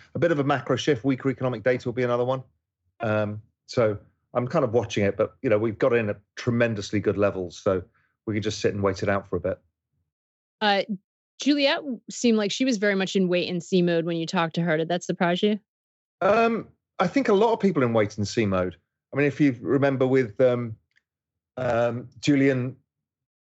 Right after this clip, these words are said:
Speaker 1: Brigden as well, he was kind of in wait and see mode. And my conversation with Beth Kindig, Kindig that comes out next week, uh, the technology investor, she was in wait and see mode. So I think a lot of people are, because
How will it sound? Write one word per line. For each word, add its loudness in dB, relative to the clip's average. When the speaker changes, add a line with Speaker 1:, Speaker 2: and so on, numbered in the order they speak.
Speaker 1:
Brigden 2
as -4
well, 4
he -4
was -10
kind 0
of 2
in -4
wait 0
and -12
see 0
mode. 0
And -6
my 0
conversation -2
with -2
Beth -2
Kindig, 0
Kindig 0
that -2
comes -2
out 0
next -4
week, -2
uh, 0
the -4
technology 0
investor, 2
she 0
was 0
in 0
wait 0
and -12
see -2
mode. -4
So 2
I 2
think 0
a 2
lot 2
of -4
people 0
are, 2
because -8